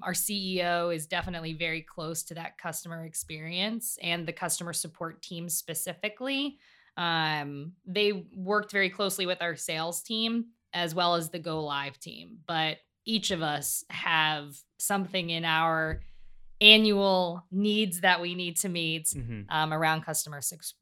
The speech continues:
Speaker 1: support, success, and experience.
Speaker 2: So it seems like it's, like, a company-wide
Speaker 1: It is.
Speaker 2: company-wide thing.
Speaker 1: Yeah. I mean, it's definitely in, in the D N A of all of us. And I think it gives you a,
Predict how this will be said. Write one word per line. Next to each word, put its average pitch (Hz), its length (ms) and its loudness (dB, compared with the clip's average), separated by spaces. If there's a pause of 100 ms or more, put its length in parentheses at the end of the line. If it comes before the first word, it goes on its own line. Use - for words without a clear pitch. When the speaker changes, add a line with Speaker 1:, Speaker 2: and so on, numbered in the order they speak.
Speaker 1:
support, 175 640 -2
success, 160 420 -4
and 80 80 -8
experience. - 640 -10
Speaker 2:
So 151 120 2
it 139 40 2
seems 147 220 0
like 127 100 2
it's, 117 220 -4
like, 110 200 -6
a 107 80 -2
company-wide 95 840 -2
Speaker 1:
It 175 100 0
is. 170 460 4
Speaker 2:
company-wide 98 400 -4
thing. 107 180 -6 (140)
Speaker 1:
Yeah. 151 420 2 (220)
I 175 80 -2
mean, 175 180 4
it's 170 400 0
definitely 165 840 0
in, 156 260 -4
in 156 320 -4
the 151 100 -6
D 151 260 -2
N 151 100 0
A 151 220 2
of 139 200 -6
all 151 280 0
of 170 100 2
us. 262 480 4
And 156 580 2 (540)
I 170 80 0
think 226 240 6
it 214 60 4
gives 185 360 4
you 185 220 2
a, 160 440 2